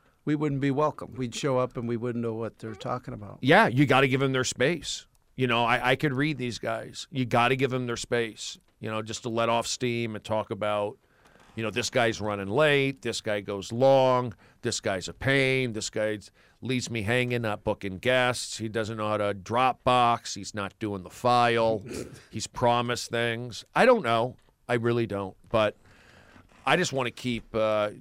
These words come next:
Speaker 2: talking sports and having fun and just having a place to come to. You were out, we were out here in the studio this afternoon in
Speaker 1: You
Speaker 2: the,
Speaker 1: look
Speaker 2: in the lobby.
Speaker 1: lean.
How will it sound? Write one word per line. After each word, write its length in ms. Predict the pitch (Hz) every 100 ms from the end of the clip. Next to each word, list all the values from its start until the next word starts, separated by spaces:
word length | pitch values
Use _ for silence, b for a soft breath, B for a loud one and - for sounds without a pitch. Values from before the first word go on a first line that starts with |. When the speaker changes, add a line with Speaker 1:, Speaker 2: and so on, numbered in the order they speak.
| -
Speaker 2:
talking 360 | 120 117 120 110
sports 800 | - 113 113 113 - - - - - _ _ _
and 320 | 104 104 104 92
having 280 | 117 113
fun 540 | 104 - 117 113 110 110
and 240 | 98 101
just 240 | 98 110 - _ _
having 300 | 101 117 117
a 40 | 110
place 360 | - 123 117
to 80 | -
come 240 | - 120 120
to. 120 | 104
You 180 | 95 107
were 120 | 107
out, 180 | 107 107 101
we 140 | 117 117
were 80 |
out 120 | 113 113
here 100 | 117
in 40 | 110
the 60 |
studio 420 | 98 120 123 123 110
this 160 | 104
afternoon 500 | 110 98 - 101 107
in 80 | 107
Speaker 1:
You 80 | 165
Speaker 2:
the, 60 |
Speaker 1:
look 120 | 175 214
Speaker 2:
in 80 |
the 80 | 107
lobby. 480 | 151 151 175 190 147
Speaker 1:
lean. 100 | 101